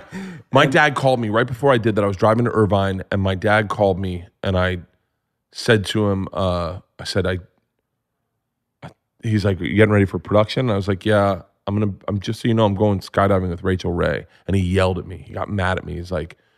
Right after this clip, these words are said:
Speaker 1: he's like, "God damn it, you're not a, you're not a, you're not a fucking, uh, stuntman. You're a comedian. D-, what, what the f-, y-, this is the problem." And I, and I, the first time I've ever spoken back to my dad, meaning, like,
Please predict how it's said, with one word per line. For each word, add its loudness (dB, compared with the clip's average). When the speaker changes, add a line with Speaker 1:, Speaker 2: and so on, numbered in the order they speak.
Speaker 1:
he's -4
like, -2
"God -4
damn 0
it, -10
you're -2
not 0
a, -6
you're -2
not 0
a, -2
you're 2
not 0
a -4
fucking, -2
uh, 4
stuntman. 2
You're 6
a -2
comedian. 4
D-, 4
what, 0
what 2
the -6
f-, -14
y-, 4
this 4
is 0
the 6
problem." 4
And 0
I, 4
and 4
I, 4
the -4
first -2
time -2
I've 2
ever 0
spoken 0
back 0
to -14
my -2
dad, -2
meaning, -2
like, -2